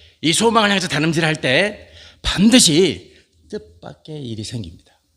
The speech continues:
그게 인생입니다. 예. 그러니까 이제 인생은 뜻밖의 일이 생겼을 때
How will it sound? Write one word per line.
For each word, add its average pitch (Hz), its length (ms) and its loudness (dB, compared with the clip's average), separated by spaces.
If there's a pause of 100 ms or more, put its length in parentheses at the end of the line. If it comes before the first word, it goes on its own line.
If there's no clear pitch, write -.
(200)
그게 135 200 -2
인생입니다. 110 720 -4 (1500)
예. - 140 -20 (400)
그러니까 240 260 4
이제 190 440 0
인생은 165 800 0 (540)
뜻밖의 240 600 0
일이 202 120 0
생겼을 226 540 0
때 85 460 -4